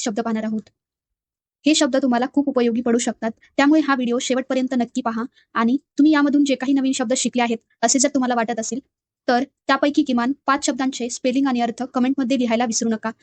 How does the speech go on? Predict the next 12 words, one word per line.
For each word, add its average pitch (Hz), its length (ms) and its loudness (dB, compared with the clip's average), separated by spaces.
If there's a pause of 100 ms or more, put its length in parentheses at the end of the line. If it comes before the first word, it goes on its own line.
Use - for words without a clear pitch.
(220)
त्यामुळे 294 280 4 (320)
त्यातून 240 260 0
तुमचा 240 280 -4
शब्दांचा 233 400 -2
चांगला 233 240 0
सराव 240 260 0
होतो, 247 240 -4 (280)
ते 247 60 4
शब्द 240 180 -2
तुमच्या 240 280 -2 (320)
लक्षात 233 300 0
राहतात 254 240 0